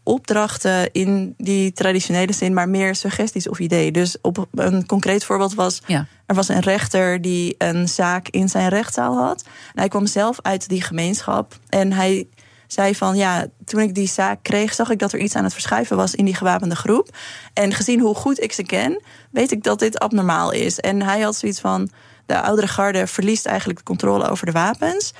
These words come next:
Speaker 1: Dus ik denk dat het een goede opening is om dat gesprek te voeren. Ik kan dat niet doen vanuit mijn rol. Dat zou helemaal niet gepast zijn. Ik weet bovendien niet hoe dat werkt."
Speaker 2: Maar dit is een momentum. En, en, eh,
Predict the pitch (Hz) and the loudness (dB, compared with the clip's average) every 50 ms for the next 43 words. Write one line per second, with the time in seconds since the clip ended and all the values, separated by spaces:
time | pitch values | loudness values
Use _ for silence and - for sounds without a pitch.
0 | - - - - - 208 202 - 208 214 196 180 190 202 214 226 214 202 196 202 | -18 -18 -6 -2 0 0 2 2 0 0 0 0 2 2 2 2 2 0 -2 -2
1 | 185 - 180 - - 214 208 196 - - 196 202 - 190 180 175 - - - 185 | -4 -4 -4 0 2 4 4 4 4 2 0 0 0 -2 -2 -2 -2 -2 0 0
2 | 180 170 175 - - - - 202 202 - - - 175 180 196 - - 190 180 - | 0 0 -2 -6 -6 -2 0 0 0 -2 -2 0 2 4 4 2 0 -2 0 2
3 | 190 190 185 170 170 175 165 160 185 185 180 175 - 175 165 165 160 170 156 160 | 2 2 2 0 0 0 0 2 2 2 0 0 0 0 0 0 2 2 2 2
4 | 180 202 214 220 220 202 160 - - 165 156 156 165 160 156 156 156 165 - - | 4 4 4 2 2 0 -4 -4 -2 -2 0 0 0 0 0 0 0 -2 -2 -2
5 | - 214 214 - - 214 196 190 196 - - - - - - - 190 175 180 180 | -2 -2 -2 0 0 -2 0 -2 -2 -4 -8 -14 -20 -12 -8 -6 -2 0 2 2
6 | 180 175 175 175 180 - 185 175 175 175 175 170 - 175 170 175 165 170 196 220 | 2 2 0 0 0 0 0 0 0 0 0 0 -2 -2 -2 -2 0 2 2 2
7 | 226 226 233 - - - - - 185 185 208 202 202 - 208 202 202 180 185 190 | 2 0 -2 -6 -10 -8 -4 -2 0 2 2 0 0 0 2 2 2 2 2 0
8 | 190 185 165 - 151 139 139 139 - - 160 160 160 - - 165 160 156 147 - | -2 -2 0 0 0 0 0 0 0 0 0 -2 0 0 0 0 0 0 -2 -2
9 | - | 0